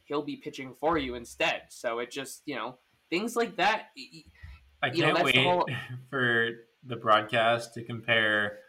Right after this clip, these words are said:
Speaker 2: Trevor Story to Isaiah Kiner-Falefa all year. It's gonna be great.
Speaker 1: Oh, yeah. It's
Speaker 2: When
Speaker 1: gonna be great.
Speaker 2: Falefa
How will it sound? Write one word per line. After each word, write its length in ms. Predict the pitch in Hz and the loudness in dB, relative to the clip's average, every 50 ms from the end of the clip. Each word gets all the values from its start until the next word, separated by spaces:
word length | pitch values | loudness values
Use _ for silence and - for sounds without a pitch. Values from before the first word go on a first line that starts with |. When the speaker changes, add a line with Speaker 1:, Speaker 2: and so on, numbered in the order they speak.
| _ _ _ _ _ _ - | _ _ _ _ _ _ -4
Speaker 2:
Trevor 260 | - 127 120 120 117 | 0 0 0 0 -2
Story 440 | 117 - 123 117 113 113 117 120 117 - | -4 -2 -2 0 2 2 2 2 0 -2
to 220 | - 123 117 117 113 | -2 -2 0 2 2
Isaiah 380 | 110 107 107 107 113 113 110 107 | 2 2 2 2 0 0 0 0
Kiner-Falefa 580 | - 110 110 110 104 - - 101 104 101 - - | 0 -2 -2 -2 -6 -8 -4 0 0 0 0 2
all 420 | 120 117 113 117 - 110 107 107 | 2 2 4 4 4 4 4 4
year. 420 | 104 101 101 104 104 110 120 127 - - _ _ | 4 2 2 2 0 0 -2 -6 -10 -20 _ _
It's 100 | - - | -20 -16
gonna 140 | - 117 107 | -14 -12 -10
be 80 | 101 98 | -10 -6
great. 160 | 98 98 143 | -2 2 2
Speaker 1:
Oh, 100 | 147 135 | 2 2
yeah. 220 | 135 131 117 87 - - _ _ _ _ _ - | 2 0 -2 -2 -4 -8 _ _ _ _ _ -8
It's 100 | 139 123 | -6 -4
Speaker 2:
When 80 | 107 | -2
Speaker 1:
gonna 100 | 175 170 | -2 -2
be 100 | 156 147 | -2 0
great. 260 | 127 120 117 117 107 | 2 4 4 4 4
Speaker 2:
Falefa 320 | - 143 131 123 123 127 | 6 8 10 10 10 10